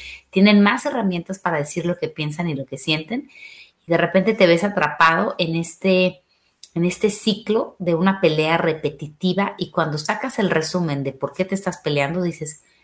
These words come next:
"Siempre es el mismo punto que no termina de resolverse". Si tú te sientes identificado con esta situación, tienes a un amigo que está viviendo esta situación, es posible que tú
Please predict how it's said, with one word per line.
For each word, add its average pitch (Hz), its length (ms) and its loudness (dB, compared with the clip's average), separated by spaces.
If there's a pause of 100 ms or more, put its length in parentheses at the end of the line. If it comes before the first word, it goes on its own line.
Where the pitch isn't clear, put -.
(300)
"Siempre 220 680 2
es 196 160 2
el 190 120 0
mismo 175 400 -2
punto 165 340 -4
que 151 140 -6
no 139 160 -6
termina 139 420 -4
de 135 80 -4
resolverse". 165 600 -4 (120)
Si - 200 -6
tú 240 180 0
te 262 100 0
sientes 214 380 0
identificado 160 680 -2
con 151 140 -4
esta 147 180 -4
situación, 214 640 0 (560)
tienes 175 300 4
a 147 40 4
un 160 200 0
amigo 180 400 4
que 151 60 -10
está - 140 -4
viviendo 151 360 -2
esta 147 180 -6
situación, 185 540 -2 (100)
es 247 140 0
posible 185 480 2
que - 100 -10
tú - 380 0